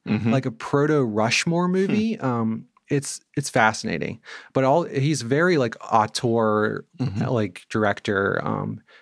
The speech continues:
Speaker 2: just doing his own thing.
Speaker 1: Okay.
Speaker 2: Yeah.
Speaker 1: All right. Well, my next thing, and man, brace yourself because I
Speaker 2: <laughs>
Speaker 1: swore I was done with this show. Season three of Picard,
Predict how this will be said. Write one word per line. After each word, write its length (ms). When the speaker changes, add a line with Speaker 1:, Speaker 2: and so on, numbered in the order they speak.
Speaker 2:
just 200
doing 280
his 180
own 200
thing. 280
Speaker 1:
Okay. 280
Speaker 2:
Yeah. 100
Speaker 1:
All 60
right. 120
Well, 140
my 480
next 460
thing, 380
and 460
man, 280
brace 360
yourself 500
because 280
I 120
Speaker 2:
<laughs> 80
Speaker 1:
swore 680
I 140
was 180
done 440
with 140
this 160
show. 480
Season 400
three 200
of 80
Picard, 480